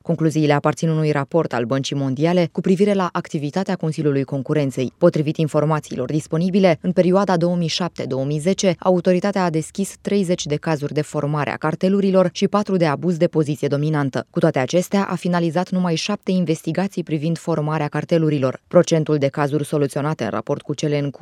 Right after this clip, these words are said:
de investigare este de douăzeci la sută în două mii opt și de opt la sută în două mii nouă, în timp ce în alte state media este de cincizeci la sută.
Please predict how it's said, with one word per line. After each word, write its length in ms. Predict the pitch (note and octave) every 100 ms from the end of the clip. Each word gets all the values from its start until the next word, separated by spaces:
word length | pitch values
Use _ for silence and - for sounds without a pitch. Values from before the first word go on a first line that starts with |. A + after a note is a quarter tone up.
| D3+
de 80 | C#3
investigare 600 | C#3 C3+ D3 D#3+ E3+ F3+
este 260 | F3 - E3
de 180 | D#3 D3+
douăzeci 440 | F#3 F3+ E3 -
la 120 | D#3+
sută 240 | D3+ E3+ A#2+
în 100 | A#2
două 160 | A#2+
mii 160 | C#3 D#3
opt 220 | F#3 -
și 120 | - E3+
de 80 | F3
opt 260 | G3 -
la 120 | F3 D#3+
sută 240 | D#3+ E3+
în 100 | E3
două 180 | D#3 D#3
mii 120 | D#3+
nouă, 280 | F3 D#3 A2+ -
în 120 | F#3
timp 200 | F#3+ F3
ce 120 | E3+
în 140 | D#3 E3
alte 280 | E3 -
state 360 | E3 F3+ F#3 F#3+
media 300 | F3+ F3 F3
este 260 | F3+ F3+ E3
de 100 | D3
cincizeci 440 | - G3 F3+ -
la 100 | D3+
sută. 360 | - C#3 C3